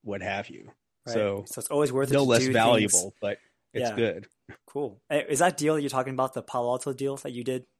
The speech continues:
Speaker 2: last
Speaker 1: <laughs> Yeah,
Speaker 2: year?
Speaker 1: that is that Palo Alto
Speaker 2: Okay.
Speaker 1: deal, yeah.
Speaker 2: Cool. You wanna talk
Speaker 1: Yeah,
Speaker 2: about that
Speaker 1: that was
Speaker 2: one?
Speaker 1: a couple, couple of years ago now.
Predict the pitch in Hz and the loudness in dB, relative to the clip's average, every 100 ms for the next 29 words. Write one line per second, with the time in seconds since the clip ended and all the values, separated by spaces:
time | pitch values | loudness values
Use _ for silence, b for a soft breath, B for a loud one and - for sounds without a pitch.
0 | _ - 117 - 156 143 156 147 143 117 | _ -10 -6 -2 0 2 2 0 -2 -4
1 | - 117 113 123 156 - 120 117 117 110 | -2 -2 0 -2 -4 -4 -4 0 0 0
2 | 117 117 117 110 - _ 127 110 123 147 | 0 0 -2 -4 -8 _ -8 -4 0 2
3 | 139 113 - 147 151 170 139 113 113 110 | 4 4 6 6 4 2 0 2 0 0
4 | _ _ _ _ - 131 113 110 113 131 | _ _ _ _ 0 2 2 4 4 2
5 | 135 120 110 110 107 110 | 0 0 0 0 -2 -6